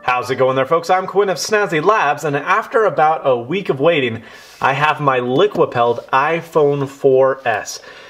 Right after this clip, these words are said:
Now, this is a nano hydrophobic coating that is put onto your iDevice, or really any device.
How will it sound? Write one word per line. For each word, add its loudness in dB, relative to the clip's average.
Now, 2
this 0
is 0
a 2
nano 0
hydrophobic 0
coating -2
that 2
is 0
put 0
onto -2
your 4
iDevice, 0
or 0
really 0
any 2
device. -2